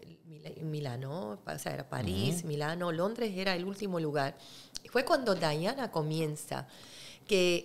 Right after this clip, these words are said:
Speaker 1: realmente el fashion se transformó, eh, en Inglaterra.
Speaker 2: Ella, y es
Speaker 1: Entonces,
Speaker 2: ella quien
Speaker 1: Sí, porque empezó a utilizar, eh, muchos trajes de diseñadores de Inglaterra y como que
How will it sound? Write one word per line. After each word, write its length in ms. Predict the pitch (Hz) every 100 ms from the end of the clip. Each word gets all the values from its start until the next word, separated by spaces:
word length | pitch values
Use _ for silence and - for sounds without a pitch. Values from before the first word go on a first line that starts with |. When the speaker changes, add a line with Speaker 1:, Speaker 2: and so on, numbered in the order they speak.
| 156
Speaker 1:
realmente 1160 | 220 214 269 302 311 - 226 202 190 185 185 -
el 140 | 175
fashion 720 | - 220 302 - 262 233 233
se 240 | - 190 175
transformó, 800 | 175 160 156 160 147 147 135 - _ _ _ _
eh, 520 | 160 151 143 143 143 -
en 160 | - 165
Inglaterra. 640 | 151 143 - 143 123 139
Speaker 2:
Ella, 220 | 131 135
y 200 | 147 120
es 160 | 117 -
Speaker 1:
Entonces, 160 | 190
Speaker 2:
ella 360 | 135 135 123 110
quien 300 | - 110 104
Speaker 1:
Sí, 240 | 95 359 -
porque 420 | - 262 233 220
empezó 480 | 208 214 196 185 196
a 60 | 196 214
utilizar, 480 | 190 180 160 - 180
eh, 160 | 185 - - 160
muchos 480 | 165 - 185 - - - _ _ _
trajes 480 | 175 165 175 175 165
de 320 | 160 156 156
diseñadores 640 | 156 - 143 135 135 156 127 - - - - - -
de 120 | 156
Inglaterra 520 | 151 143 139 170 208
y 60 | 180
como 260 | 170 160
que 420 | 160 151 143 147